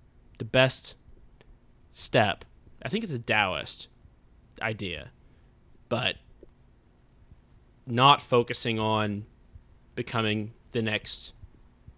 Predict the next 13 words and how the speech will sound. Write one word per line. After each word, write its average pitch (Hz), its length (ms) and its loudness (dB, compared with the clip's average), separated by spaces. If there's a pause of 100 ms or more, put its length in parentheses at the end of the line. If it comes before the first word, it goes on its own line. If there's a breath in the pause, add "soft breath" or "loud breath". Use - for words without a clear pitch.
(1000)
Apple 113 440 4 (760)
of 120 120 -4
the 113 80 -4
beer 104 220 -4
world. 92 380 -8 (480)
Maybe 107 200 -4
that's 101 160 -4
Sierra 107 220 -4
Nevada, 110 440 0
who 113 80 -8
knows, 117 300 -10
whatever. 113 300 -6 (440 soft breath)
But 123 240 0